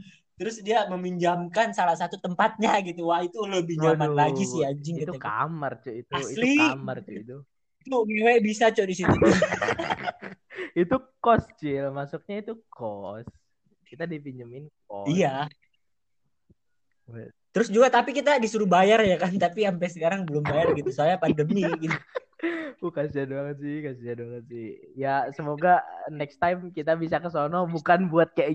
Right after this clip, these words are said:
Speaker 2: gitu lagi ya, tapi pengen ya ngasih uang.
Speaker 1: Baca Quran ya kan.
Speaker 2: Hmm, pengen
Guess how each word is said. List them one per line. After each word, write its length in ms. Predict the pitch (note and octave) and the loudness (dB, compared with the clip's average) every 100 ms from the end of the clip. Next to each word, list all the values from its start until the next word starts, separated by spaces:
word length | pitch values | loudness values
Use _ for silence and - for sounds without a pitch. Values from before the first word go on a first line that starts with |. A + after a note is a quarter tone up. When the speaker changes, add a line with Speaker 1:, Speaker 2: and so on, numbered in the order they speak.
| D3+ | -2
Speaker 2:
gitu 160 | D3 | -2
lagi 400 | C#3+ C#3 D3+ C#3+ | 0 0 -2 -4
ya, 160 | A#2+ A2+ | -4 -6
tapi 320 | B2+ D#3 D3+ - _ _ _ | -10 -10 -10 -14 _ _ _
pengen 640 | B2+ C3+ C3+ C#3 C#3+ C#3+ - _ _ - | -4 -4 -6 -8 -10 -14 -18 _ _ -10
ya 320 | C3 C3 B2+ | -6 -4 -4
ngasih 240 | C3 C3+ | -8 -6
uang. 220 | B2+ C#3+ - - _ - - | -2 -2 -4 -14 _ -6 2
Speaker 1:
Baca 220 | F3+ G3+ | 4 4
Quran 600 | G3+ G3+ G3+ - G#3 G#3 - - | 0 -4 -6 -2 0 0 -2 -6
ya 80 | E3+ | -2
kan. 220 | F3 G3 | 0 0
Speaker 2:
Hmm, 240 | G3+ C3 A#2+ | -2 -8 -12
pengen 240 | B2 B2 | -12 -10